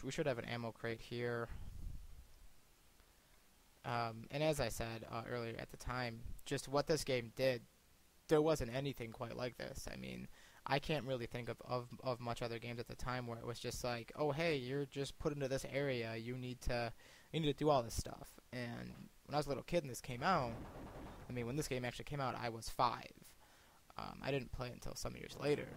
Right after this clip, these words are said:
of course, when I was, like, seven or eight. But, I mean, just, you know, totally over my head, just in terms of,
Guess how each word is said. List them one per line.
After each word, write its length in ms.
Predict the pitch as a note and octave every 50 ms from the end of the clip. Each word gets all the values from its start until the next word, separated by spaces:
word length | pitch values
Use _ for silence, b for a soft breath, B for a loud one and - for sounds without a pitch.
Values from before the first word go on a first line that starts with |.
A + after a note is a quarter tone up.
| - - - - - - - -
of 100 | - - -
course, 420 | B2+ - - - - - - - -
when 120 | - G1+ G1+
I 100 | G1+ G1+
was, 340 | - G1+ G1+ - - - - -
like, 200 | A#1+ - - - - - - -
seven 460 | - - - - - - A#2+ - - -
or 100 | - -
eight. 320 | - C#3 C3+ A#2+ - - - B B B B B B B B B - - - - - -
But, 160 | B2+ A#2+ A#2+
I 80 | A#2
mean, 180 | A#2 A#2+ A#2 A#2
just, 320 | - B2 A#2+ - - - - - - - - - - - - - - -
you 80 | D3
know, 200 | B2+ A2 A#2 G#2+ - - -
totally 360 | - F3 E3+ D#3+ D#3 C#3+ C3
over 200 | B2+ A#2+ A#2+ A#2+
my 140 | A2+ A2+ A2+
head, 340 | A2 B2+ C3+ C3+ B2+ A#2 A2+ A#2 A2 -
just 200 | - A#2 - -
in 60 | A#2 A#2
terms 360 | - - B2 A#2+ A#2+ A2+ A#2+
of, 280 | A#2 A#2 A#2 A2 -